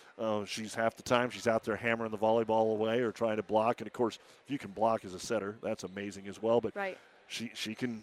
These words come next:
Speaker 1: she can do it all. She's still a sophomore. We know she's one of those kids that goes everywhere, and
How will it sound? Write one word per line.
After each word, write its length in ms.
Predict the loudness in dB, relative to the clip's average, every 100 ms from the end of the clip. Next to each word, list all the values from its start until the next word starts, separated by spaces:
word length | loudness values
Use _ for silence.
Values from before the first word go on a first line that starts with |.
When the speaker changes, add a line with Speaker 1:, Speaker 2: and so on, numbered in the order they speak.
| -14
Speaker 1:
she 160 | -10 -8
can 140 | -6
do 180 | 0 4
it 60 | 6
all. 340 | 6 6 4
She's 220 | -2 -8
still 260 | -6 0 0
a 40 | 2
sophomore. 520 | 2 0 -2 -2 -2
We 140 | -2
know 200 | -2 -2
she's 220 | -2 -4
one 140 | -2 0
of 80 | 2
those 220 | 0 0
kids 220 | 0 0
that 100 | -2
goes 280 | 0 0 2
everywhere, 540 | 2 2 2 2 2
and 100 | 0